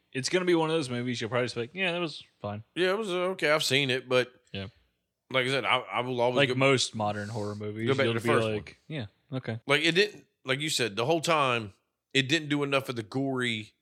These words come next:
Speaker 2: stuff that the original did. And again, the original, they didn't oversaturate the gore either.
Speaker 1: No, it wasn't. Actually, the original wasn't that crazy.
Speaker 2: Yeah, like, I
Speaker 1: Um,
Speaker 2: don't want us to be like, gory is Texas Chainsaw and blood's going all over the place or some shit.
Speaker 1: Sure,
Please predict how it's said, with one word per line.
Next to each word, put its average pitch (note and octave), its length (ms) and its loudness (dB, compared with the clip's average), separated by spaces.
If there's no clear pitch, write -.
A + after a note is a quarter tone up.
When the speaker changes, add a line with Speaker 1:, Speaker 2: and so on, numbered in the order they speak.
Speaker 2:
stuff - 280 -2
that A#2 120 -8
the A2 120 -6
original A2+ 440 -4
did. F#2+ 540 -8
And D#3+ 220 2
again, D#3+ 520 -2
the C#3+ 120 4
original, G3 540 0
they C#3 120 -2
didn't D#3 200 -2
oversaturate C3 640 0
the G2 60 -12
gore G#2+ 320 -6
either. G3+ 160 -2
Speaker 1:
No, E3 220 4
it B2+ 40 2
wasn't. E3 320 -2
Actually, E3+ 340 -2
the B2 100 0
original D#3+ 360 0
wasn't G#2+ 600 -4
that G2+ 320 0
crazy. F#2+ 640 -8
Speaker 2:
Yeah, A2 400 0
like, C#3+ 240 4
I D#3 60 6
Speaker 1:
Um, F#3 60 4
Speaker 2:
don't F#3 80 2
want F3+ 140 2
us D3 120 -2
to F3 60 -4
be F3 100 -2
like, C3+ 220 0
gory C#3+ 520 4
is C3 120 -2
Texas D3+ 280 -2
Chainsaw C3 400 2
and G#2+ 100 -8
blood's B2 200 -2
going A2+ 140 -6
all A2 120 -4
over A#2 160 2
the F#2 80 -16
place G#2 240 -4
or - 80 -12
some - 80 -14
shit. G#2+ 200 -2
Speaker 1:
Sure, G2+ 380 2